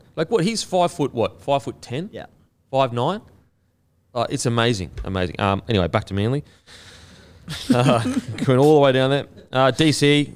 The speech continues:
Speaker 1: another good, um,
Speaker 2: We'll probably speak
Speaker 1: display.
Speaker 2: more about Penrith just then when we will, when we get to the Penrith game.
Speaker 1: I know, I know, I
Speaker 2: <laughs> Just
Speaker 1: know.
Speaker 2: had everything we've had to say.
Speaker 1: Um, I want to give a shout out to Sipley. Uh, I thought he was really good for them.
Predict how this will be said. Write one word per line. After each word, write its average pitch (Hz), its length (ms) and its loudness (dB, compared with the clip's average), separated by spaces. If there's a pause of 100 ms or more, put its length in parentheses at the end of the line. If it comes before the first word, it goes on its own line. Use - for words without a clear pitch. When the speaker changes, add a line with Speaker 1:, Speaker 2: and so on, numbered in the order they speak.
Speaker 1:
another 123 260 0
good, 120 300 0
um, 113 500 4
Speaker 2:
We'll 165 120 -4
probably 196 200 2
speak 202 180 -2
Speaker 1:
display. 123 180 0
Speaker 2:
more 151 100 4
about 143 240 0
Penrith 127 260 -8
just 120 220 -8
then 127 240 -4
when 127 120 0
we 127 80 2
will, 123 200 2
when 123 100 4
we 123 60 0
get 110 160 -4
to - 80 -12
the 123 80 -4
Penrith 113 340 -4
game. 120 120 0
Speaker 1:
I 117 80 2
know, 123 340 2
I 101 140 0
know, 98 240 0 (200)
I 110 100 -2
Speaker 2:
<laughs> - 0 -
Just 98 180 2
Speaker 1:
know. - 60 0
Speaker 2:
had 147 60 0
everything 143 260 0
we've 131 100 -4
had 120 160 -4
to 127 60 -6
say. 131 340 -2 (280)
Speaker 1:
Um, 151 300 0
I 147 80 0
want 196 140 2
to 180 40 0
give 165 100 2
a - 20 2
shout 143 180 2
out 127 140 4
to - 80 -8
Sipley. 165 480 -2 (440)
Uh, 104 460 2
I 127 120 2
thought 123 180 2
he 117 100 4
was 107 160 0
really 113 380 4
good 113 200 0
for 120 120 -6
them. 120 280 0